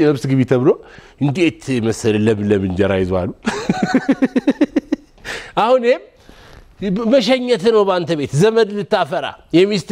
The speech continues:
ዘመዶች ናቸው አሁን በአንተ ቤት። አሁን በቃ በመኪና አድርስሽ፣ በመስሪያ ቤት መኪና ተብሎ አምቡላንስ ከያዝክ የመስሪያ ቤት መኪና አይደለም አምቡላንስ የህዝብ ነው።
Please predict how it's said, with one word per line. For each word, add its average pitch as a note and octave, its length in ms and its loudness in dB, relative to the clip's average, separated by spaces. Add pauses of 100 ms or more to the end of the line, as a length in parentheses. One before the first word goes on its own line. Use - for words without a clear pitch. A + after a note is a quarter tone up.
ዘመዶች F3 460 2
ናቸው D3 280 0
አሁን C3 180 2
በአንተ C#3 240 0
ቤት። B2+ 160 0
አሁን A#2+ 160 0
በቃ B2+ 180 -2
በመኪና E3+ 480 2
አድርስሽ፣ D3+ 400 -4
በመስሪያ D3+ 380 2
ቤት C#3+ 180 -2
መኪና C#3 340 0
ተብሎ B2 260 -2 (580)
አምቡላንስ B3+ 460 0
ከያዝክ A#3 280 0
የመስሪያ G#3 320 2
ቤት F#3 140 -2
መኪና F3+ 260 -2
አይደለም D3 280 0
አምቡላንስ C3+ 380 2
የህዝብ F#3 340 2
ነው። G#2 120 -8